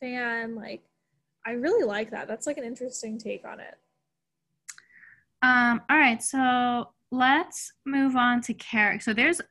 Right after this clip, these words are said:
Speaker 2: a slew of characters here. Like, we have, this cast is star, like, star-studded.
Speaker 1: It's stuffed. We gotta, we gotta, like, say
Speaker 2: We
Speaker 1: maybe
Speaker 2: gotta somehow not have this a two-hour episode.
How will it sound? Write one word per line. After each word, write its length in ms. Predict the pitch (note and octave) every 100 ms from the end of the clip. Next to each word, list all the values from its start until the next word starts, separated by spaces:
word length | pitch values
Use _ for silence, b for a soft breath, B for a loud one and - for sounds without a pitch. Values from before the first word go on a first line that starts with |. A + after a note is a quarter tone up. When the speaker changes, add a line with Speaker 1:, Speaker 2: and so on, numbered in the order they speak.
| -
Speaker 2:
a 60 | A#3+
slew 420 | - A#3 B3+ A3+
of 140 | G#3+
characters 640 | - G3 F3+ - D2 - -
here. 340 | - - - - -
Like, 200 | G#3+ -
we 200 | - B3
have, 240 | C#4 C#4+ B3
this 140 | C4 - -
cast 400 | B3+ A#3+ A#3+ -
is 280 | G#3 G#3+ - -
star, 680 | - - - A3 A3+ A#3 -
like, 260 | A3+ G#3+ -
star-studded. 1080 | - A#3 G#3 G#3+ - - F#3 C#2 C#2 - G#3+
Speaker 1:
It's 200 | - - - -
stuffed. 480 | - C#4 A#3 G#3 - B3
We 120 | C4+
gotta, 260 | D4+ D#4 - - A#3
we 120 | C4+
gotta, 220 | C#4+ D#4
like, 240 | D4+ B3+
say 340 | - B3 A#3 A3+
Speaker 2:
We 60 |
Speaker 1:
maybe 160 | A3 A3+
Speaker 2:
gotta 380 | F#3+ - A#3 A3
somehow 460 | C4+ B3+ C#4 A#3+ A3+
not 500 | G#3+ G#3 G3+ F#3+ G#3+
have 220 | G#3 G3
this 160 | G3 F#3+
a 60 |
two-hour 440 | - G3 F3 - D#3+
episode. 540 | D3+ F#3 - -